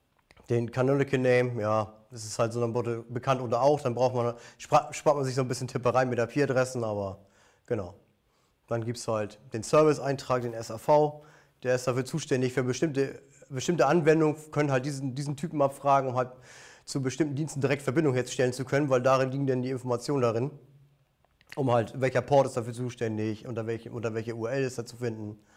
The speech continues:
all sowas. Text Records, genau.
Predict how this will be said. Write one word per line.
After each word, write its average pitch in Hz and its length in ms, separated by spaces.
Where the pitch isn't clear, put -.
all 113 140
sowas. 95 440
Text 147 360
Records, 135 640
genau. 98 320